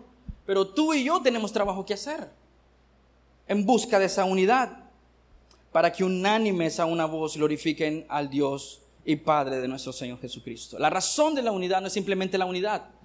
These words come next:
La unidad no es el fin. Hay un propósito tras la unidad. Un pueblo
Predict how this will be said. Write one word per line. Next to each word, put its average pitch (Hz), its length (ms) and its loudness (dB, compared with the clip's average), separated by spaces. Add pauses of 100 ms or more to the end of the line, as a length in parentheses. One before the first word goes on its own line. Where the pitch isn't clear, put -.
(200)
La 180 100 4
unidad 190 300 4
no 233 100 0
es 233 200 -2
el 220 120 2
fin. 277 680 0 (840)
Hay 214 180 6
un 247 160 0
propósito 233 880 0
tras 175 240 -2
la 175 80 -4
unidad. 180 480 -2
Un 202 240 0
pueblo 214 600 6